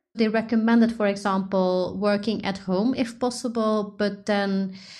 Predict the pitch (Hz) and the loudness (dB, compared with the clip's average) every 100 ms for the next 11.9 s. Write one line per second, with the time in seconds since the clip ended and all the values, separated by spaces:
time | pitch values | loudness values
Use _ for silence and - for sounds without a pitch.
0 | - - 220 208 - - 226 233 240 233 | -12 0 0 0 -4 2 8 8 8 2
1 | - 233 226 - 202 - - 214 - 208 | 0 -2 0 -2 -4 -4 -6 -4 -2 0
2 | 202 - 202 202 208 202 196 196 190 190 | 2 2 0 0 -2 -2 -2 -2 -2 -2
3 | - _ _ _ _ _ - 202 196 202 | -8 _ _ _ _ _ -2 0 2 0
4 | 202 - 247 226 220 220 220 214 208 - | -2 -2 4 4 6 4 4 0 -2 0
5 | 233 214 226 269 277 262 269 - 254 233 | 0 4 4 2 2 0 0 0 0 2
6 | 233 226 254 247 233 233 233 214 214 208 | 2 2 2 4 6 6 4 2 4 2
7 | 208 - 208 214 247 254 247 202 233 233 | 0 -2 -2 0 0 -2 -4 -4 2 4
8 | 226 226 226 220 214 214 208 208 196 208 | 6 4 4 2 4 2 0 2 2 4
9 | 220 226 240 233 226 226 220 - - - | 4 4 4 4 6 6 4 2 -10 -20
10 | _ 226 240 240 247 233 - 208 202 208 | _ 4 4 4 0 -2 0 0 0 0
11 | 202 190 180 202 196 190 190 190 - | -2 -4 -6 -6 -6 -6 -4 -6 -8